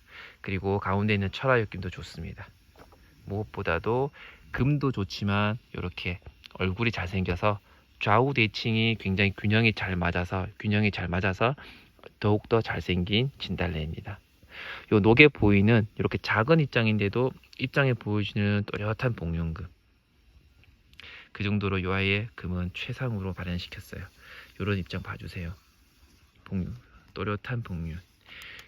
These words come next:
그리고 철화의 엮임. 요 아이 크기 한번 재볼게요.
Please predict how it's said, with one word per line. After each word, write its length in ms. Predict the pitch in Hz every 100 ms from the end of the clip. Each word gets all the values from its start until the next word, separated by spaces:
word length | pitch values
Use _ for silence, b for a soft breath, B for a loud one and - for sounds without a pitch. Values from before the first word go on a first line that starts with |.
| -
그리고 580 | 98 85 117 135 151 160
철화의 360 | - 117 95 76
엮임. 360 | 82 - - - - _ _ _ _ _ _ _ _ _ _ _ _ _ _ _ - - - - - - - - - _ - - - - - - - - - B B B B B B B -
요 60 |
아이 120 | 71 82
크기 260 | - 117
한번 260 | 113 92 87
재볼게요. 500 | 92 85 85 -